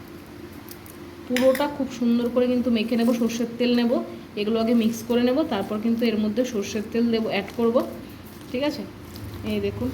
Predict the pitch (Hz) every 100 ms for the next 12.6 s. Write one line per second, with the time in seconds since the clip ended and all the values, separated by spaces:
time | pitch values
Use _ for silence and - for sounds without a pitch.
0 | - 190 208 262 302 269 269 262 262 262
1 | 262 262 311 - - - - 233 226 262
2 | - 240 214 220 240 240 233 359 - -
3 | - - - - - - - 233 233 233
4 | 262 294 294 254 233 254 262 285 285 254
5 | 262 269 247 247 269 226 - 226 - 262
6 | 262 247 226 247 226 240 233 240 220 196
7 | 226 226 240 254 240 226 233 233 220 208
8 | 220 220 302 359 - - - - 196 208
9 | 208 254 233 233 220 214 220 233 233 220
10 | 202 214 226 226 226 269 233 - 214 -
11 | 240 226 226 254 196 202 208 247 - 196
12 | 196 214 214 185 208 233